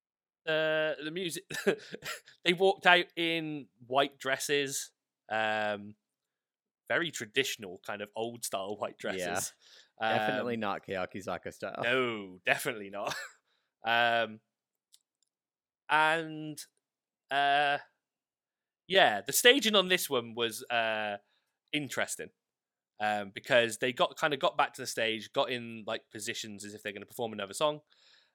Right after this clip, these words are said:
Speaker 1: and then the music kicked in, and then they announced the title of their new <laughs> single as Sa-, Sakura Zaka
Speaker 2: Yeah.
Speaker 1: forty-six,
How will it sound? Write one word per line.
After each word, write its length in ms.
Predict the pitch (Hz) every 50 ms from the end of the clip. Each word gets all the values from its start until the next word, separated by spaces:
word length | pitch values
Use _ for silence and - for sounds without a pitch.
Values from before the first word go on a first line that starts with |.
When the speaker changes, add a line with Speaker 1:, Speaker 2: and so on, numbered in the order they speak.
| _ _ -
Speaker 1:
and 160 | 123 127 131
then 160 | 131 127 123
the 80 | 123 123
music 380 | 139 175 196 170 131 135 -
kicked 280 | - - 131 - - -
in, 200 | 117 113 117 107 _ _ _ _ _ _ _ _ _ _ _ _ _ -
and 240 | 120 120 120 113
then 240 | 110 120 117 117 117
they 140 | 117 120 117
announced 400 | 117 117 120 117 117 - - -
the 60 | 123
title 520 | 120 - - - 151 139 135 - - 110 110
of 140 | 107 110
their 140 | 110 107 104
new 140 | 104 104 110
<laughs> 0 |
single 460 | 120 - - 110 104 104 - - - - - _ _ _ _ _ _
as 160 | - 117 -
Sa-, 220 | - 123 107 113 127
Sakura 340 | - - 131 110 107 117 113
Zaka 140 | 107 113
Speaker 2:
Yeah. 160 | 104 101 98 95
Speaker 1:
forty-six, 680 | 127 113 92 92 92 98 127 143 - - - - -